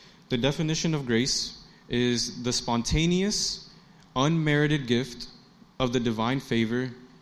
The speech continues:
in the salvation of sinners. So once again, that's the spontaneous, unmerited gift of the divine favor in the salvation of sinners. Uh, the definition of spontaneous, uh, um,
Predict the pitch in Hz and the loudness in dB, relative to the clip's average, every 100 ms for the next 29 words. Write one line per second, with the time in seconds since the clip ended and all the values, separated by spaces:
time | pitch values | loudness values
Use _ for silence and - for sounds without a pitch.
0 | - - 120 113 110 104 101 - 113 - | -12 -2 -2 0 -4 -4 -6 -6 -6 -2
1 | 160 107 90 - - - - - - - | -2 -2 -4 -10 -12 -20 -20 -20 -8 -4
2 | 131 139 156 139 139 131 123 - - - | -2 -2 -2 -2 -2 -2 -4 -10 -14 -8
3 | 120 123 - 127 123 - 139 151 165 185 | -4 -4 -2 -2 -2 -2 -2 -2 -2 -2
4 | 202 - - - - 127 143 143 147 147 | -4 -6 -10 -12 -2 0 0 0 0 0
5 | 131 113 127 - - - - - 127 117 | 0 0 -2 -6 -20 -20 -20 -8 -4 -2
6 | 113 120 107 117 131 120 110 120 127 - | 0 0 2 0 0 0 0 0 -4 -10
7 | - 120 113 113 110 107 107 123 120 175 | -6 -2 0 0 0 0 0 -2 -2 -2
8 | 139 98 - - - - - - - 120 | -2 -4 -8 -10 -16 -20 -20 -16 -4 -2
9 | 123 123 123 131 151 147 156 139 - 131 | 0 0 -2 -2 -4 -4 -4 -6 -6 -4
10 | 120 - 185 147 120 120 - - - - | -4 -2 -2 0 -2 -4 -8 -12 -20 -20
11 | - 120 123 120 117 113 - - - 123 | -10 -4 0 0 0 -2 -6 -14 -14 -8
12 | 120 113 110 | -4 -4 -4